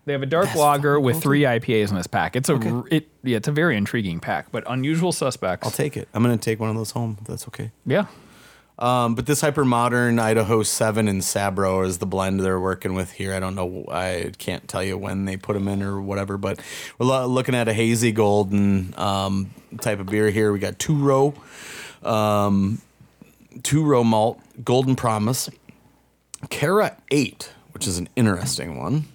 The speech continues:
Speaker 2: Um, right smack dab in the middle is a sigillated malt, which I'm assuming a marketing person is the one that put this, 'cause I don't,
Speaker 1: <laughs>
Speaker 2: I don't really think you'd put that right in the middle, because also there's Carafoam oat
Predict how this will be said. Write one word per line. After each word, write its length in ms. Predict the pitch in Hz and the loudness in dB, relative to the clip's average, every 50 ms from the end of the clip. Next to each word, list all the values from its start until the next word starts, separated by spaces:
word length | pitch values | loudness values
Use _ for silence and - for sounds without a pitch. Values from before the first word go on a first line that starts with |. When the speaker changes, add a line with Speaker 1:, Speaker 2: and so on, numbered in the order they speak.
| - _ - | -18 _ -6
Speaker 2:
Um, 640 | - 98 95 92 92 95 92 92 90 92 92 87 85 - _ - - - - - - - _ | -4 -2 0 0 2 2 0 0 0 -2 -4 -4 -6 -12 _ -20 -20 -20 -20 -20 -20 -8 _
right 420 | 117 135 175 156 123 131 113 101 | 2 2 2 0 -2 -8 -6 -4
smack 480 | - - - 147 156 165 175 - - 131 | -4 -4 -2 0 0 0 0 -2 -4 -4
dab 300 | - 175 160 180 160 151 | -2 0 0 0 0 2
in 80 | 160 | 2
the 80 | 151 151 | 2 2
middle 360 | 151 151 147 160 160 156 135 | 2 2 2 2 2 2 2
is 100 | 123 113 | 2 2
a 60 | 113 | 0
sigillated 680 | 113 - - - 180 143 110 110 104 104 98 98 98 92 | 0 -2 0 0 0 0 2 2 2 2 2 0 0 0
malt, 300 | 95 98 95 196 98 78 | 0 0 0 0 0 -2
which 280 | 101 95 85 - - - | -4 -4 -4 -6 -6 -4
I'm 300 | - 104 98 95 95 98 - - | -4 -2 0 0 -2 -2 -2 -4
assuming 420 | 101 - - 113 107 107 104 101 | -4 -2 0 2 2 2 2 2
a 100 | 98 92 | 0 0
marketing 500 | 90 92 92 95 92 - 95 95 92 92 | 0 0 -2 -2 -2 -2 -4 -4 -4 -6
person 420 | 90 - 95 95 92 - 98 95 | -6 -6 -6 -4 -4 -6 -6 -4
is 140 | 95 92 85 | -6 -6 -4
the 80 | - 95 | -4 -4
one 180 | 95 95 92 | -4 -2 -2
that 160 | 92 92 - - | -2 -4 -6 -6
put 220 | - 95 - - | -8 -8 -6 -4
this, 300 | 87 - - - - - - - - - - - - - - - - _ | -6 -6 -4 -6 -8 -8 -12 -20 -12 -10 -8 -8 -8 -10 -12 -14 -18 _
'cause 160 | - 113 98 | -6 -2 0
I 60 | 113 | 2
don't, 200 | 117 113 110 - - - - - - | 2 2 0 -4 -8 -14 -16 -16 -16
Speaker 1:
<laughs> 240 | - - - _ - | -16 -18 -6 _ 0
Speaker 2:
I 400 | 214 190 - 185 - - - 160 | 0 2 0 -2 -4 -2 -2 -2
don't 160 | 135 131 - | 0 2 2
really 200 | 120 120 117 117 | 2 2 2 2
think 180 | 117 117 113 | 2 2 2
you'd 140 | 110 110 101 | 2 0 0
put 180 | - - 113 104 - - 73 87 | 2 0 0 0 -2 -10 -8 -2
that 180 | 110 107 107 104 | 0 0 2 2
right 140 | 107 107 104 | 2 2 0
in 80 | 104 104 | 0 0
the 60 | 104 | 0
middle, 240 | 101 113 110 110 104 | 2 2 2 2 2
because 280 | 104 104 - 110 101 - | 2 0 0 0 0 0
also 360 | - 104 117 113 - - 113 | 0 0 0 2 2 0 0
there's 320 | 104 107 104 101 92 101 - - _ _ - | 2 2 2 2 0 -4 -8 -12 _ _ -14
Carafoam 540 | - - 120 113 110 101 - 113 107 104 104 - | -6 -2 0 0 0 0 0 0 0 0 0 0
oat 340 | - 101 98 101 101 - | 0 0 0 0 -2 -4